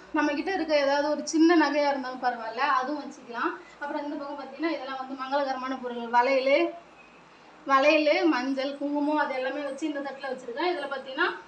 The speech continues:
காசு, காயின், அப்புறம் ஒரு நகை வந்து வச்சிருக்கேன். நம்ம கிட்ட இருக்க சின்ன பொருள், சின்ன நகையா இருந்தாலும் வச்சுக்கலாம். கண்ணாடி ஒண்ணு வைக்கணும், பாத்தீங்களா?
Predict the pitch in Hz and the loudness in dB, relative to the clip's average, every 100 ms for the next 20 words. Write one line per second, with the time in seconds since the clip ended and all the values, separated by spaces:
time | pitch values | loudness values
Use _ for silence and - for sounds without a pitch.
0 | - - - 285 302 285 294 269 262 277 | -20 -14 2 4 4 2 -4 0 2 2
1 | 277 359 320 269 262 254 254 240 277 254 | 2 4 2 0 0 0 0 0 -2 0
2 | 233 - 247 233 285 370 277 294 262 392 | -2 -4 -8 -2 -2 0 0 0 0 0
3 | 349 381 381 339 339 269 311 294 - 320 | 0 -2 0 4 4 4 -2 -6 -4 0
4 | 311 294 262 262 254 277 262 262 254 349 | 2 2 2 0 -2 -2 -4 -4 0 2
5 | 339 285 330 311 269 240 233 254 240 247 | 4 8 8 6 0 -4 -8 -8 -6 -4
6 | 247 233 240 240 | -4 -2 0 0